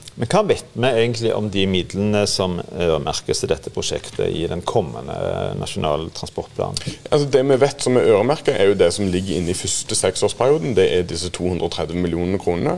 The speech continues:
Speaker 2: og det skal gå til Hove Osli, og det er staten sin andel,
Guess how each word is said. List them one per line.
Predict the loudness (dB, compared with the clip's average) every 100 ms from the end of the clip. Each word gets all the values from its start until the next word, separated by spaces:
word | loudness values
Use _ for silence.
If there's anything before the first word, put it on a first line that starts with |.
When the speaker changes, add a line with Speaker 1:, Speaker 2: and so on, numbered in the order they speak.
| -2
Speaker 2:
og | -2
det | 2 2
skal | 2 0
gå | 0 -2 -2
til | -4
Hove | 0 0 0 -2
Osli, | -2 -2 2
og | 2
det |
er | 0
staten | -2 -2 -2 -2 -6 -4
sin | -2 -2
andel, | -2 -4 2 0 0